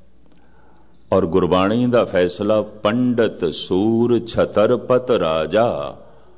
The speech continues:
ਭਗਤ ਬਰਾਬਰ ਔਰ ਨਾ ਕੋਏ।" ਪੰਡਤ ਵਿਦਵਾਨ ਗਿਆਨੀ,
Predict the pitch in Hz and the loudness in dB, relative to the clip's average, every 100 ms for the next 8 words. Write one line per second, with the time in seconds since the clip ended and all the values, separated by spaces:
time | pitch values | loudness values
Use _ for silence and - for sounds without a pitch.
0 | - - - - - 73 64 92 107 131 | -20 -20 -20 -20 -18 -14 -2 0 2 2
1 | 110 87 87 85 90 85 104 107 - 87 | 0 0 2 2 2 0 0 -2 -2 2
2 | 98 113 113 98 73 - 57 57 52 101 | 2 2 0 -4 -8 -8 -8 -10 -6 -4
3 | 110 101 90 82 80 82 95 82 73 69 | -2 -2 -4 -4 -4 -2 -2 -4 -8 -4
4 | 92 107 73 64 | -2 -2 -4 -8